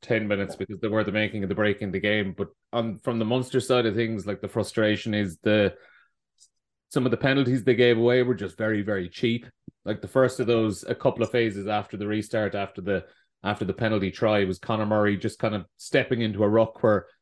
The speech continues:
just to slow things down, where he didn't really have a business being in there. That sends Leinster down towards the twenty-two. And then all of a sudden, you, okay, Gavin Coombs gives away a penalty. That's kind of scrambling on your own line. But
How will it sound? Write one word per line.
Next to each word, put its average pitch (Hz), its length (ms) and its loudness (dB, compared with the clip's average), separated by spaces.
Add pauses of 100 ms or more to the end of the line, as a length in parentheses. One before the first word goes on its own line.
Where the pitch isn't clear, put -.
(160)
just - 180 -2
to 120 80 -6
slow 120 260 4
things 113 260 0
down, 120 220 2
where 110 100 0
he 104 60 0
didn't 107 180 -6
really 107 180 0
have 104 100 0
a 104 60 -4
business 101 340 -2
being 107 220 -2
in 107 180 -4
there. 107 320 0 (560)
That 110 180 0
sends 110 280 -2
Leinster 110 360 0
down 110 240 -2
towards 107 320 -2
the 92 80 -6
twenty-two. 104 760 2 (600)
And 110 140 -2
then 104 320 -2 (720)
all 113 180 2
of 107 60 0
a 95 60 -2
sudden, 107 440 -4
you, 104 180 -2
okay, - 280 -2
Gavin 104 300 -2
Coombs 107 260 -2
gives 101 240 -2
away 101 180 0
a 92 60 -2
penalty. 104 400 -6
That's 113 220 0
kind 107 120 -2
of 98 80 -8
scrambling 110 480 0
on 104 120 -4
your 110 160 0
own 110 160 0
line. 110 360 -2
But 95 160 -4